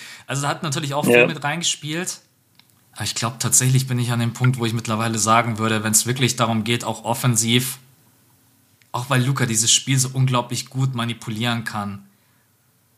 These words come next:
Speaker 1: Nee, ich bleib, ich bleib bei meinem Luka-Pick. Ich würd Luka lieber über, also du hast LeBron an der
Speaker 2: Okay.
Speaker 1: vier.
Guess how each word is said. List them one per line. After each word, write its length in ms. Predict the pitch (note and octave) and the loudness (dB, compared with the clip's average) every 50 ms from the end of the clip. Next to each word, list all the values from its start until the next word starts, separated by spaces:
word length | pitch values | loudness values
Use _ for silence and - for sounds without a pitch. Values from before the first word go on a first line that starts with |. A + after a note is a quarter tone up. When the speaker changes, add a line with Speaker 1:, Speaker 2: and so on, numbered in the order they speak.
| _ _ | _ _
Speaker 1:
Nee, 160 | - G#2 B2 C#3 | -4 0 2 2
ich 120 | C3 C3 | 2 4
bleib, 240 | - C3 C#3+ C#3 C3 | 4 2 2 2 0
ich 140 | A2+ - - | -6 -4 0
bleib 220 | B2+ D3 D#3+ C3 | 0 0 2 2
bei 80 | C3+ B2+ | 0 2
meinem 180 | B2+ B2 A#2+ | 2 2 0
Luka-Pick. 480 | A#2+ C3+ C3+ B2 G#2+ G2+ - G#2+ G#2 - | 0 -2 -2 -2 -4 -4 -4 -8 -8 -8
Ich 120 | A#2+ G2+ A2+ | -8 -6 -6
würd 140 | B2+ B2 | -6 -4
Luka 240 | A2+ B2 B2 B2+ A2+ | -4 -6 -6 -6 -6
lieber 340 | A2 G#2+ A2 A2 A2 G#2 G2+ | -6 -6 -6 -6 -6 -8 -8
über, 440 | A2 G#2+ G#2 G#2 G2+ G2 G2 G2+ - _ _ _ _ _ _ _ - | -10 -12 -12 -10 -10 -10 -10 -12 -14 _ _ _ _ _ _ _ -6
also 140 | - D#3 D#3 | -6 -4 -2
du 100 | D#3+ A#3 | -2 -2
hast 160 | A#3 G#3+ - | -2 -2 -4
LeBron 280 | E3+ C#3 E3 E3+ D#3+ | -6 -4 -2 -2 -2
an 80 | C#3+ C#3 | 2 4
der 100 | D3+ D3 | 6 6
Speaker 2:
Okay. 80 | C#3 B2+ | 6 4
Speaker 1:
vier. 340 | - A#2 A#2 A2 G#2 - | 0 -6 -8 -8 -8 -12